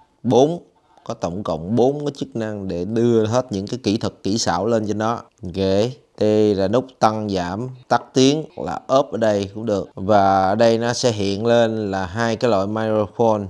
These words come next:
Đây là nó cho mình biết đang xài microphone gì luôn, ghê thiệt. Ví dụ như nó cho mình biết là đang xài S M bảy B. Ồ, cái này nó có khả năng kết nối cho nhiều cái loại microphone khác nhau mà mình có thể tùy chỉnh chọn được luôn. Ok, cái này là Bluetooth,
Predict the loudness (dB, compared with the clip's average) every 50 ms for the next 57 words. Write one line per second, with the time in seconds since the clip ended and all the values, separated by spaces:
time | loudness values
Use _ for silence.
0 | -12 _ -6 -2 0 2 2 2 2 0 0 -2 -2 2 2 2 2 2 0 -2
1 | 0 0 0 2 2 2 2 2 0 0 0 0 0 0 -2 -4 -2 -2 -2 0
2 | 2 2 2 2 2 2 4 6 6 6 4 2 -4 -8 -4 0 2 2 2 2
3 | 0 -4 -6 -6 -8 -6 -4 -4 -2 -2 -2 -2 -4 -2 -4 -2 0 0 0 0
4 | 0 -2 -4 -4 -4 -4 -4 -4 -2 0 0 0 0 -2 -2 -2 -2 0 0 -2
5 | -4 -4 -4 -6 -4 -2 -2 0 0 0 -2 -2 -4 0 2 4 4 6 4 4
6 | 2 2 2 2 2 2 2 2 2 0 0 0 -2 0 2 2 2 2 2 0
7 | -2 0 -2 -2 -4 -6 -2 0 0 0 0 0 -2 0 0 0 -2 -2 -2 -2
8 | -2 -2 -2 -2 -2 0 0 0 0 0 -2 -2 0 0 0 0 0 -2 -4 -6
9 | -6 -6 -4 -2 -2 -2 0 0 0 0 0 -2 -4 -4 -4 -2 -2 -2 -2 -2
10 | -2 -2 -4 -4 -4 -6 -6 -4 -4 -4 -2 -2 -2 -4 -2 -2 0 0 0 -2
11 | -4 -6 -8 -8 -6 -6 -6 -6 -6 -6 -4 -2 -2 -2 -2 -4 -6 -8 -10 -6
12 | -2 2 2 4 2 2 -2 -6 -12 _ _ -14 -4 0 2 4 4 4 4 2
13 | 2 -2 -8 -10 _ -4 0 0 2 2 0 -2 0 2 2 4 4 2 4 2
14 | 2 2